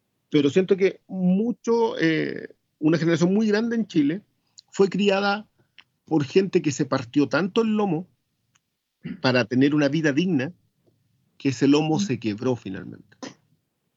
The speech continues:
Speaker 1: Y ellos no tuvieron capacidad de reacción. Eh, y por otro lado, los que sí tuvieron capacidad de reacción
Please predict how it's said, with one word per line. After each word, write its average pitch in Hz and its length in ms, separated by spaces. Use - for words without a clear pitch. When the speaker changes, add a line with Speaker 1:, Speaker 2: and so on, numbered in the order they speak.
Speaker 1:
Y 156 80
ellos 175 200
no 165 140
tuvieron 151 360
capacidad 147 460
de 143 80
reacción. 127 440
Eh, 127 520
y 170 120
por 156 220
otro 208 220
lado, 190 240
los 143 180
que 139 140
sí 208 180
tuvieron 226 360
capacidad 202 460
de 202 100
reacción 185 640